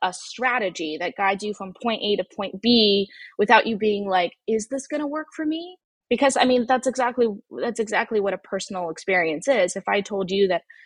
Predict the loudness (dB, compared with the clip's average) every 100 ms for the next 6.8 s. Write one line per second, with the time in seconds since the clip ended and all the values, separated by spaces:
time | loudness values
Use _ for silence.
0 | _ 4 6 6 2 -4 -2 0 0 -4
1 | -12 _ _ -2 0 0 -4 -4 -6 -10
2 | _ -20 _ _ _ -8 -6 -4 -2 2
3 | 2 0 -6 -4 -4 -4 0 0 -2 -4
4 | -2 0 0 2 2 0 -6 -20 -16 -8
5 | -8 0 2 2 2 2 2 -2 -4 -4
6 | 0 4 6 6 6 4 2